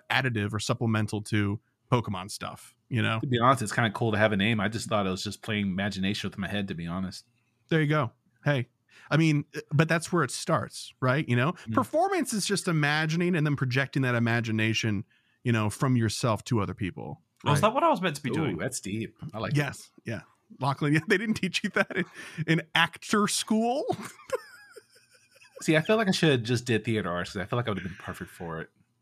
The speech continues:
Speaker 1: Yeah, probably. Um,
Speaker 2: Yeah.
Speaker 1: or, or communicate. What'd you, what'd you end up studying?
Speaker 2: Oh, uh, social work.
Speaker 1: Oh, okay.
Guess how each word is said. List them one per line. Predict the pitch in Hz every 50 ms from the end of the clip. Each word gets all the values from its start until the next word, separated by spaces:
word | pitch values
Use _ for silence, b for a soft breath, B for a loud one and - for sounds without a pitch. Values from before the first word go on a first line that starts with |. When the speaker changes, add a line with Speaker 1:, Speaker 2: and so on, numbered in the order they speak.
| _ _ -
Speaker 1:
Yeah, | 165 233 285 302
probably. | - - 180 262 339 240 165 143 143 180 254 294 285 - -
Um, | 151 147 151 147 143 139 131 127 123 123 _ - -
Speaker 2:
Yeah. | 156
Speaker 1:
or, | 143 -
or | - 156 -
communicate. | - 170 180 180 147 127 - 135 143 - - 147 -
What'd | - 156 160 196 240 - - - -
you, | 151 156 -
what'd | - 151 160 165
you | 214
end | 214 202
up | 190
studying? | - - - - 330 359 - _ _ _ _ _ _ _ _ _ _ _ _ _ _ _ _ _ _ _ _ _ _ _ _ -
Speaker 2:
Oh, | 147 143 131 123 117
uh, | 110 107 107 104
social | 98 - 131 123 - 110
work. | 87 85 - - - _ _ _ _ _ _ _ b b b b b b b b b
Speaker 1:
Oh, | - 160 226 330 392 440 466 453 427 330 - 349
okay. | 370 - - 330 302 254 254 320